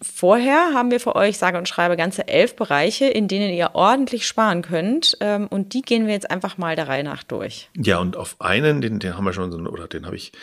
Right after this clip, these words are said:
Speaker 2: gerade eben schon so leicht angesprochen, nämlich befüllt den Wasserkocher richtig. Also eigentlich wäre der Pre-Tipp, einen Wasserkocher statt einen Teekessel zu benutzen.
Speaker 1: Mhm.
Speaker 2: Also das spart schon mal viel,
Speaker 1: Mhm.
Speaker 2: weil man muss immer diesen Teekessel,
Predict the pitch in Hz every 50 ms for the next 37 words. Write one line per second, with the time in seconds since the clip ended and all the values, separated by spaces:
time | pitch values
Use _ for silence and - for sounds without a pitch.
0 | - - - - - - - - 107 107 - 95 85 90 85 80 80 85 87 -
1 | - - 85 87 104 78 - - - - 131 120 110 110 117 113 - - - 90
2 | - - - 120 123 143 143 - - 110 101 95 - 123 - 123 - - - 80
3 | 80 82 - - - - - - - 90 87 87 87 - - - - - - -
4 | 98 107 127 117 - - 110 101 101 104 98 - - - 143 151 147 - 139 139
5 | 139 - - - - - - - - - 92 104 - 123 104 - - 107 101 98
6 | 98 - - - - 104 95 92 90 - - 123 131 - - - - 87 87 -
7 | - - 85 - 247 254 247 269 285 294 - - - - - 85 - - - 85
8 | 95 - - 147 127 120 113 - - 151 160 165 120 98 92 98 - - - -
9 | - - - - 90 98 120 123 - - - 110 95 90 98 85 85 85 - -
10 | 120 131 - - - 139 - - 139 139 135